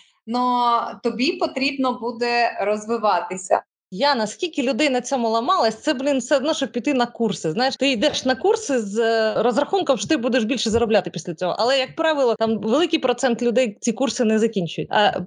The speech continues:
Speaker 2: перед острахом і не-, незрозумілим, е, всім цим процесом я можу порівняти це з тим, як я прилаштовувала дітей, е,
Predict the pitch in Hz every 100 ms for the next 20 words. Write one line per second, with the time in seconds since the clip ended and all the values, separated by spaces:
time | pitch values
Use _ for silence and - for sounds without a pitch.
0 | _ - - 330 339 - 240 220 - 220
1 | 233 - 294 381 - - - - 247 247
2 | 262 240 247 277 208 262 254 240 240 277
3 | 277 240 214 202 202 196 190 - 254 233
4 | 240 214 214 220 381 - 277 220 202 247
5 | 254 233 240 240 240 247 269 226 214 247
6 | 226 - 269 240 214 214 214 208 196 190
7 | 220 208 190 175 170 180 202 208 196 185
8 | 165 -